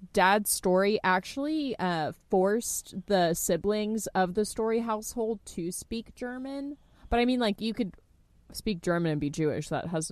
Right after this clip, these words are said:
nothing to say. But I don't know later on if he's Jewish. But, um, John would actually study German in high school, and his brother Jared would even, like, go on to teach German in high school, but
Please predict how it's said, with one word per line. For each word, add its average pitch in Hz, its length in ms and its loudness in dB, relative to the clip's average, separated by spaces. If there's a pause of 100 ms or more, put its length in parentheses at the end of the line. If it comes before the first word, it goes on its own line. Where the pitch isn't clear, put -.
nothing 156 300 -4
to 160 40 -8
say. 143 260 -4
But 175 200 2
I 214 100 10
don't 240 180 6
know 165 140 6
later 160 240 6
on 170 160 4
if 180 80 -2
he's 202 180 0
Jewish. 208 440 0 (360)
But, 190 380 6 (140)
um, 175 500 -4 (800)
John 214 320 0
would 302 100 0
actually 196 720 0
study 190 460 0
German 233 380 -2
in 247 100 -2
high 262 220 -2
school, 269 760 -6
and 196 320 0
his 220 220 0
brother 208 440 2
Jared 190 460 2
would 196 140 0
even, 196 280 2
like, 170 260 0
go 196 200 6
on 185 200 2
to 175 180 -2
teach - 580 -8
German 156 640 -4
in 170 120 -4
high 170 220 -4
school, 151 500 -6
but 170 260 -2